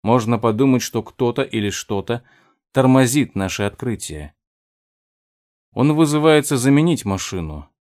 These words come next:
хочет сыграть со мной сам. Но я обещал Татьяне больше никогда не играть в карты с людьми.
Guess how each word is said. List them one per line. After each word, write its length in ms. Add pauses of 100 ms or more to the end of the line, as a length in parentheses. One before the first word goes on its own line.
(200)
хочет 360
сыграть 380
со 140
мной 200
сам. 540 (680)
Но 100
я 180
обещал 400
Татьяне 420
больше 300
никогда 520
не 180
играть 260
в 80
карты 320
с 120
людьми. 520